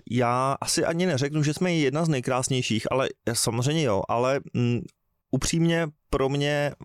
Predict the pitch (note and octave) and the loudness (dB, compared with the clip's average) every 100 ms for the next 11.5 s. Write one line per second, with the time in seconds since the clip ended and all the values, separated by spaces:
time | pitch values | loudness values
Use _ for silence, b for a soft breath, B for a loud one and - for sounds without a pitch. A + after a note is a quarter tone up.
0 | A2+ B2 B2 - - C3 B2+ B2+ - - | -4 0 0 -2 -2 0 0 -2 -4 -4
1 | A#2 B2 C#3 D#3 C#3+ - C#3 C3 C#3 C3+ | -2 0 2 2 0 -2 0 0 0 0
2 | - - B2 B2+ A#2+ A2+ A2+ A#2+ B2 B2 | 0 -2 -2 -2 0 2 2 2 0 0
3 | A#2 A#2 B2 A2 G#2 A2 A2 A2 A2 G2 | 0 2 2 2 2 2 0 0 0 0
4 | A2+ G#2+ G#2+ G#2+ - - A#2 - - G#2+ | 0 0 0 -4 -4 -2 -2 -2 0 0
5 | - A#2 A2 A2 G#2+ B B B B B | 2 2 4 2 0 B B B B B
6 | B - A2+ - - A#2+ A#2 A#2+ A#2+ B2 | B -4 -4 -4 -2 0 2 2 2 0
7 | A#2+ A#2+ - - - G#2+ - B2+ D3 - | 0 -4 -14 -8 -2 -2 0 0 0 0
8 | A#2 - B2+ B2+ B2 A#2+ A2 B2+ B2 B2+ | -2 0 0 2 2 2 0 -2 -2 0
9 | A#2 B2+ A#2+ A#2 A#2+ B2 A#2+ A#2+ A#2+ A2+ | 0 2 2 2 0 2 2 0 0 -2
10 | - A#2+ A#2 G#2+ A#2 D#2+ G#2 A2+ - B2+ | -2 -2 0 0 0 0 0 0 0 0
11 | C3+ - G2+ A2 B2+ | 0 -2 0 0 0